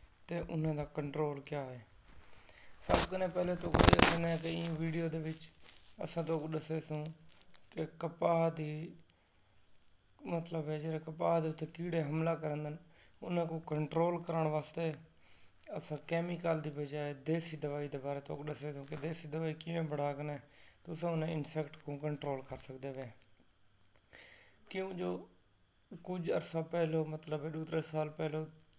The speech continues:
जहरें दा बेतहाशा इस्तेमाल थे जिहदी वजह कने फिजा, माहौल, इंसान, जानवर सब शे मुतासर थे। ते हुण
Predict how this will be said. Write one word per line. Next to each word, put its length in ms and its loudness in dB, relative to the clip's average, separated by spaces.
जहरें 600 2
दा 80 4
बेतहाशा 560 2
इस्तेमाल 520 -2
थे 220 -6
जिहदी 260 -2
वजह 240 -6
कने 220 -6
फिजा, 400 -6
माहौल, 600 -4
इंसान, 580 -4
जानवर 320 -4
सब 220 -6
शे 120 -8
मुतासर 500 -2
थे। 180 -8
ते 100 2
हुण 340 2